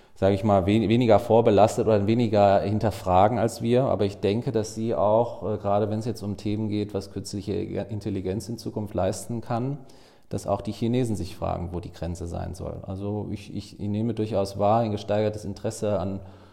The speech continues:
an dem, wie Deutschland und Europa darüber nachdenken. Ich glaube, dass, äh, die Datenschutzgrundverordnung, ohne da jetzt die, zu tief reinzugehen, das sind Sachen, womit sich in China, äh, auch die Politik befasst, ja. Ich, äh,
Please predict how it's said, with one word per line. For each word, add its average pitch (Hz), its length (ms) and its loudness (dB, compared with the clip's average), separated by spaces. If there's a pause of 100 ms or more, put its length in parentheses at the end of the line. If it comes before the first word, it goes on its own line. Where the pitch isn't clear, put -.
(280)
an 104 80 -8
dem, 98 240 -2
wie 95 320 -2
Deutschland 95 420 -2
und 92 80 -4
Europa 98 320 -4
darüber 92 340 -4
nachdenken. 92 500 -4
Ich 95 100 -8
glaube, 98 220 -2
dass, 95 260 -8
äh, 92 260 -4
die 92 160 -10
Datenschutzgrundverordnung, 95 1200 -4
ohne 92 220 -4
da 85 120 -2
jetzt - 400 -10 (360)
die, 95 600 -4
zu - 180 -10
tief - 280 -6
reinzugehen, 104 540 2
das 101 120 2
sind 95 160 -2
Sachen, 101 360 0 (400)
womit 101 260 0
sich - 200 -6
in 95 80 -2
China, 92 760 -2
äh, 65 60 -10 (280)
auch - 280 -8
die - 100 -10
Politik 95 540 -6
befasst, - 560 -6
ja. 107 220 -4 (1000)
Ich, - 420 -4
äh, 101 360 4